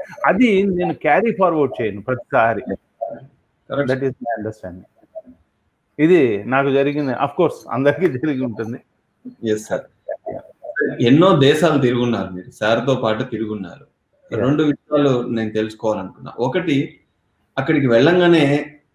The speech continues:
Speaker 2: అందరూ పత్రి సార్ని వావ్ అని invite చేసుకుంటారు, మిమ్మల్ని
Speaker 1: Ah.
Speaker 2: కూడా corner చేస్తారు.
Speaker 1: ఎస్.
Speaker 2: And కొంతమంది ఇళ్లలో, మ్,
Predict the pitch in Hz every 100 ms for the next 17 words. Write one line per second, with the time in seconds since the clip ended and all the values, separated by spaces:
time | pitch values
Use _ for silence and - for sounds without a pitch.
0 | - 120 170 180 160 160 - 123 156 156
1 | 165 160 151 135 127 - 110 117 135 135
2 | 120 127 143 139 117 - 110 101 95 98
3 | - _ _ _ 120 127 139 135 131 123
4 | 123 - _ 143 147 127 113 120 110 101
5 | - - _ _ _ _ _ _ - 123
6 | - _ _ _ - 135 131 143 143 143
7 | 147 143 147 147 139 127 120 - - 127
8 | 120 120 117 113 110